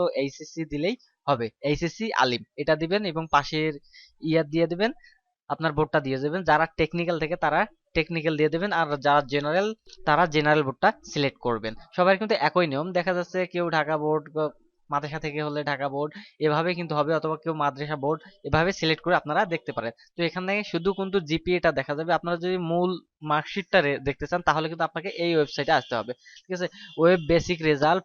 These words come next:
Publication System for Education Boards, ঠিক আছে? আপনার এখানে কিন্তু যে কোনো পরীক্ষার রেজাল্ট আপনারা দেখতে পারেন একই নিয়মে, মার্কশিট সহ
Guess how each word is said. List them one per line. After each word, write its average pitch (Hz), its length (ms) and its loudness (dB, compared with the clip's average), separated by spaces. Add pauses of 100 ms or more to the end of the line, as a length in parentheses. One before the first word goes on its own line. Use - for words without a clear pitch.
Publication 156 540 4 (120)
System 165 320 -4 (120)
for 151 140 2 (140)
Education 143 360 -2 (220)
Boards, 120 240 2 (120)
ঠিক 208 160 -6
আছে? 233 120 -2 (800)
আপনার 180 220 0
এখানে 185 240 0
কিন্তু 190 140 -4 (160)
যে 180 80 6 (120)
কোনো 185 120 6 (120)
পরীক্ষার 156 340 4
রেজাল্ট 156 240 4
আপনারা 156 240 -2
দেখতে 143 180 -4
পারেন 160 140 -2 (120)
একই 156 220 2
নিয়মে, 165 240 0 (360)
মার্কশিট 165 360 0 (120)
সহ 127 160 4